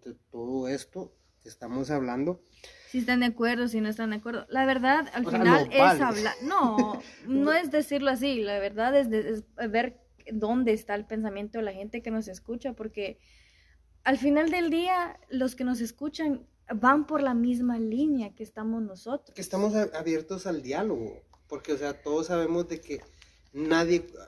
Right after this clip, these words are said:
Speaker 1: al menos aquí en Políticamente Incorrecto, somos conscientes que nadie tiene la verdad absoluta.
Speaker 2: Sí, porque hay tres verdades. ¿Sabías eso o no?
Speaker 1: ¿Cuáles son las tres verdades?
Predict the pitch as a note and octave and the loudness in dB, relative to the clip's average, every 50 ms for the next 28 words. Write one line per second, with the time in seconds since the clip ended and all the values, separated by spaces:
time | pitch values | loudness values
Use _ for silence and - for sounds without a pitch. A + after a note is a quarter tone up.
0 | - _ _ - D#3+ F#3+ G3+ G#3+ G3 F#3 F#3+ F3+ - F#3 G3 F#3+ F#3 F3 F3 F3 | -20 _ _ -6 -4 0 0 2 2 0 -2 -4 -4 -4 -2 -2 -2 -2 -2 -2
1 | F3+ F3+ F#3 E3+ F3 F3 F3 F3 E3+ E3 - - D#3 D#3+ D#3+ D#3+ D#3 - - F3+ | -2 -2 -2 0 0 2 2 0 0 -4 -6 -8 -6 -4 -4 -6 -6 -8 -8 -8
2 | F3 E3+ - - - - - _ _ _ _ _ _ _ _ _ _ _ _ _ | -8 -8 -8 -14 -20 -20 -20 _ _ _ _ _ _ _ _ _ _ _ _ _
3 | _ _ _ _ _ _ _ _ _ _ _ - - - - _ _ _ _ _ | _ _ _ _ _ _ _ _ _ _ _ -20 -20 -20 -20 _ _ _ _ _
4 | _ _ _ _ - - - E3+ D#3+ F3 F3 E3 - - D3+ C#3 - D3+ D3+ D3 | _ _ _ _ -12 -6 -4 -2 0 0 0 -2 -2 -4 -4 -2 0 0 -2 -2
5 | - E3 D#3 - - D3 C3+ C3+ C#3 C#3 C#3+ C3+ C3+ - C3+ C3+ C#3 C3+ C3 B2 | -2 -4 -8 -6 -2 0 0 0 2 0 0 -2 -2 -4 -4 -4 -2 -2 -4 -4
6 | A#2 A2+ A2 G#2 A#2 A#2+ A#2+ A#2+ G#2+ - - - G2 A2 A2+ G#2+ D2+ - - - | -4 -6 -8 -8 -8 -8 -8 -8 -10 -12 -14 -16 -14 -14 -16 -16 -18 -20 -20 -20
7 | _ _ _ _ _ _ _ _ _ _ _ _ _ _ _ _ _ _ _ _ | _ _ _ _ _ _ _ _ _ _ _ _ _ _ _ _ _ _ _ _
8 | _ _ _ - D4 B3 D4+ C4 C4+ B3+ B3 - G#3+ G#3 G3 G3 G3+ A3+ A#3+ A3+ | _ _ _ -2 -2 0 0 0 0 -2 -2 -2 -4 -4 -4 -4 -2 0 2 2
9 | A3+ G#3+ G#3 G3+ - - _ _ _ _ _ _ _ _ _ _ _ _ _ _ | 0 -2 -4 -8 -14 -18 _ _ _ _ _ _ _ _ _ _ _ _ _ _
10 | _ _ - A#3 A#3 A3+ A#3+ A#3+ F4 G4 - D4 A#3 G#3 G3 - - _ - B2+ | _ _ -6 -4 -4 -4 -4 -4 -8 -8 -6 -6 -8 -8 -10 -14 -16 _ -10 -10
11 | B2 B2+ C3 C3+ C#3 C#3 - - - D#3 F3 F#3+ F#3 F3+ - - - - - - | -8 -8 -8 -8 -8 -10 -10 -14 -16 -18 -16 -14 -16 -16 -16 -16 -18 -20 -20 -20
12 | - - - - | -20 -20 -20 -20